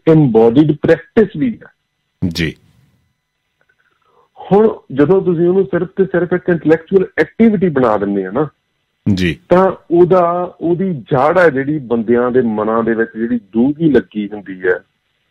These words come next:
Speaker 1: ਉਹ ਪੱਟੀ ਜਾਂਦੀ ਹੈ।
Speaker 2: ਜੀ।
Speaker 1: ਇਹੀ ਹੱਲ,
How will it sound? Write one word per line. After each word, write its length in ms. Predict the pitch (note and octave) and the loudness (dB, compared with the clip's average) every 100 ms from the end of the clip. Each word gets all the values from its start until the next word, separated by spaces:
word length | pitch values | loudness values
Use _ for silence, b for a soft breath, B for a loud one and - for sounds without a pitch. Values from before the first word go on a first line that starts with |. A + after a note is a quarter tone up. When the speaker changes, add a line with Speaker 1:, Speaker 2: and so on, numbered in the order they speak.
| _ _ _ _ _ _ _ _ - | _ _ _ _ _ _ _ _ 2
Speaker 1:
ਉਹ 120 | E3+ | 4
ਪੱਟੀ 420 | F3+ E3 - C3+ A2 | 4 0 0 0 0
ਜਾਂਦੀ 280 | G2 - | -2 -8
ਹੈ। 160 | - - _ _ - G2 | -20 -20 _ _ -4 -4
Speaker 2:
ਜੀ। 200 | E2+ D#2+ - _ E3 | -2 -6 -8 _ 2
Speaker 1:
ਇਹੀ 380 | E3 D3+ G3 | 4 2 0
ਹੱਲ, 380 | E3+ C#3+ C3 C3+ | 0 -2 -2 -6